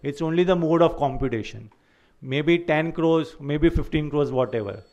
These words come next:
Whatever figure it may come to. You, instead of offering in your returns, go to settlement commission, offer everything. Instead of fifteen, even if it is seventeen, offer seventeen. But at least you'll get immunity on this seventeen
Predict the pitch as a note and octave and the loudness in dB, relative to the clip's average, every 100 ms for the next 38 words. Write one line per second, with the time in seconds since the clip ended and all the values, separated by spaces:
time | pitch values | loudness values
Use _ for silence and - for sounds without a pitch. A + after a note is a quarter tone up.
0 | _ _ _ _ _ _ - D#3 E3+ G3+ | _ _ _ _ _ _ -4 0 2 4
1 | G#3 F3+ F3 E3+ D3+ D3+ C#3+ B2+ A2+ G2+ | 2 2 4 4 2 -2 -2 -4 -4 -12
2 | A2+ - _ _ _ _ _ B3 F3 G#3 | -16 -18 _ _ _ _ _ -8 -2 -2
3 | A3 - E3 D#3 G3 G3+ G3+ D#3 D3 F#3+ | -2 -4 -6 -2 0 0 0 -2 0 -2
4 | F#3+ F#3 F3+ D#3+ C#3+ B2+ B2+ C#3+ - C3+ | -2 -2 -2 0 -2 -4 -8 -10 -8 -2
5 | E3+ F#3 F3 C#3+ C#3+ D#3 D#3+ D3+ B2+ A2+ | -2 0 0 0 2 0 -2 -2 -4 -4
6 | A2 A#2+ B2 - C#3 C3+ F#3 - E3 D#3+ | -8 -10 -10 -2 -2 2 2 2 0 4
7 | F#3 F3 G#2 G2 - - - _ C3+ C#3 | 4 4 2 -2 -16 -20 -20 _ -10 -2
8 | E3+ F3 F3+ E3 - E3+ E3+ D3+ F3 F3 | 0 0 0 -6 -2 -2 -2 -2 -4 -4
9 | E3 F3+ - D3+ D#3+ E3 F3 E3+ D3 F#3 | -6 -6 -4 -2 -2 -4 -6 -4 0 2
10 | F3+ D#3+ C#3+ C3 A2 G#2 - _ _ _ | 2 2 -4 -6 -10 -14 -20 _ _ _
11 | _ _ _ _ _ _ _ _ D3+ D#3+ | _ _ _ _ _ _ _ _ 0 2
12 | D#3 G3+ G#3+ F3+ F#3+ E3+ D3+ E3 F#3 F#3+ | 2 0 2 2 0 0 -4 -2 -4 -4
13 | F#3 E3+ E3 C#3 B2 A2+ A2 G#2+ | -4 -4 -6 -6 -6 -8 -14 -18